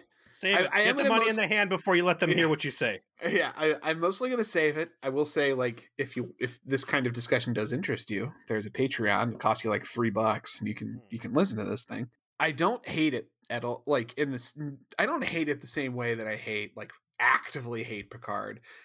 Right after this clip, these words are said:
Speaker 2: and actively hate Discovery. It's like, you are literally ruining Star Trek by your existence, you fast mile pieces of shit, right? Like, I have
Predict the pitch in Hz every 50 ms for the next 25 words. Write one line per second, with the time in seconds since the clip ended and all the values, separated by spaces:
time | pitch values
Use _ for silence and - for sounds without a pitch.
0 | _ - 110 107 - - 127 127 123 123 - 143 123 123 123 113 107 123 113 107
1 | - 101 - - 123 113 107 107 107 104 104 101 104 117 - - - - _ _
2 | - 107 117 113 101 107 104 117 113 113 113 110 110 117 - _ _ - - 151
3 | 151 143 143 135 135 131 120 123 120 117 117 120 120 120 117 110 110 110 - -
4 | - 127 110 104 - - - 107 107 - - 113 107 104 104 101 101 104 101 101
5 | 107 101 - - 104 101 92 - - - 110 104 98 80 - _ _ _ _ _
6 | _ _ - - - - 139 110 107 - - 135 120 113 104 104 - - - 123
7 | 113 110 101 98 98 - - - - 104 - - _ - - 123 113 113 113 80
8 | 107 107 101 - - - - - - - - _ - - 139 156 175 170 147